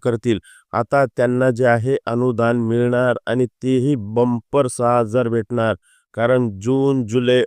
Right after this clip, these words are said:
ऑगस्ट, अ, जून, जुलै, ऑगस्ट तीन महिन्याचे, म्हणजेच काय, तर तुम्हाला जवळपास, अ, साडेचार हजार भेटणार. आता ऑगस्टचा जर नाही भेटला तर मात्र सहा हजार, कारण मग ऑगस्ट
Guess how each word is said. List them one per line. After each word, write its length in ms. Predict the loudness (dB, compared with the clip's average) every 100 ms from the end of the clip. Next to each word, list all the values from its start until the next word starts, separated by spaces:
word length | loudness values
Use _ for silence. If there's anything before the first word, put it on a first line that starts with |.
| 0
ऑगस्ट, 560 | -2 0 -4 -4 -8
अ, 300 | -4 0 0 -2 _ _ -14 -4
जून, 260 | 0 0 0
जुलै, 260 | 0 0
ऑगस्ट 500 | 2 2 2 -2 -6 _ _ -2
तीन 140 | 0
महिन्याचे, 540 | 2 2 2 0 -4 -8 _ _ _
म्हणजेच 320 | -2 0 0 0
काय, 220 | 0 0
तर 160 | 0 -4
तुम्हाला 400 | -2 0 2 2
जवळपास, 540 | 2 0 0 -2 -2
अ, 240 | -2 0 0
साडेचार 460 | 2 2 2 0
हजार 320 | 0 0 -2 0
भेटणार. 400 | -4 -4 -6 -6 _ _ _ -6
आता 160 | -2 2
ऑगस्टचा 500 | 2 2 -2 0 0
जर 140 | 0
नाही 240 | 2 2
भेटला 380 | 2 0 0 -4 -4 _ _ -2
तर 120 | 0
मात्र 340 | 4 2 0 -8
सहा 320 | -6 -2 -2
हजार, 300 | -2 -2 -4 -8 _ _ -6
कारण 200 | -2 0
मग 120 | 0 0
ऑगस्ट 320 | -2 0 -2